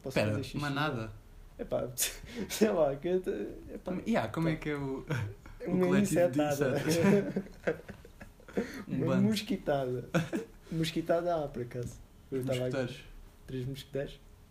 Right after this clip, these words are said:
Speaker 1: Também há. E a curtia bué. No outro dia fiquei aqui bué com essa música na cabeça, dos Três Mosquiteiros. O pequeno
Speaker 2: Ah,
Speaker 1: d'Artagnan.
Speaker 2: ah, yeah.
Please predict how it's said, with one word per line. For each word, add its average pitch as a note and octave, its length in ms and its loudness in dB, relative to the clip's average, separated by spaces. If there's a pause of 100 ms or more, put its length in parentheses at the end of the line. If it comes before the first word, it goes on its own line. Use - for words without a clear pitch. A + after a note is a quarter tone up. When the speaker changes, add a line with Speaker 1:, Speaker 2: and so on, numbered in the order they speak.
(300)
Speaker 1:
Também B2+ 320 -6
há. - 20 -10 (400)
E C3+ 140 2
a B2+ 60 0
curtia C3 340 -4
bué. B2+ 380 0 (440)
No C3+ 140 -2
outro C3+ 260 -2
dia C#3 320 -2
fiquei D3 360 -2
aqui D3 180 -4
bué D3 220 -2
com D3 180 -4
essa C#3+ 180 -6
música D3 260 -6
na C#3 120 -4
cabeça, C#3+ 460 -4 (180)
dos B2 360 -6
Três B2+ 220 -4
Mosquiteiros. B2 600 -10 (760)
O F3 120 -6
pequeno C3 720 -10 (100)
Speaker 2:
Ah, B2+ 140 -8
Speaker 1:
d'Artagnan. E3 800 -4
Speaker 2:
ah, - 60 -8
yeah. G2+ 240 0